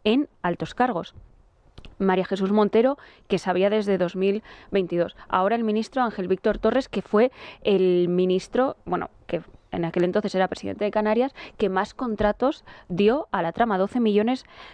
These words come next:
de euros. Es decir, afecta prácticamente a todo el gobierno de Sánchez. ¿Y de verdad esto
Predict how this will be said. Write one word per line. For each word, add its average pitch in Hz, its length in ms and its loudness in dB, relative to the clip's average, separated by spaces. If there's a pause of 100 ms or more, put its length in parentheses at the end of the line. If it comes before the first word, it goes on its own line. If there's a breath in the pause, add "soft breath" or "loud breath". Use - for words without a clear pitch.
(120 loud breath)
de 175 260 0
euros. - 460 -2
Es - 60 -16
decir, 180 340 -4 (540 soft breath)
afecta - 440 -4
prácticamente 226 720 0
a 254 60 0
todo 180 180 2
el 202 80 4
gobierno 214 380 2
de 214 100 2
Sánchez. 190 460 -2
¿Y 214 100 4
de 180 140 2
verdad 190 340 0
esto 269 300 -6